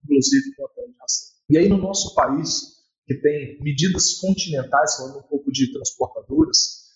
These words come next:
são mais de setenta e cinco mil transportadoras de carga fracionada. E aí, medi-las é extremamente importante. E só assim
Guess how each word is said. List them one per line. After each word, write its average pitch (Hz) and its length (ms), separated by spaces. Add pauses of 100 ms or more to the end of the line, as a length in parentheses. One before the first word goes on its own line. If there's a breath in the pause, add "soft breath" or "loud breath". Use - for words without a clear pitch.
(100)
são 165 240
mais 175 260
de 190 80
setenta - 420
e 202 60
cinco - 320
mil 226 180
transportadoras - 840
de - 160
carga 151 340
fracionada. 147 460 (280)
E 151 80
aí, 190 360 (140)
medi-las 170 840 (200)
é - 60
extremamente 175 500
importante. - 640 (180)
E 160 100
só 202 280
assim 196 400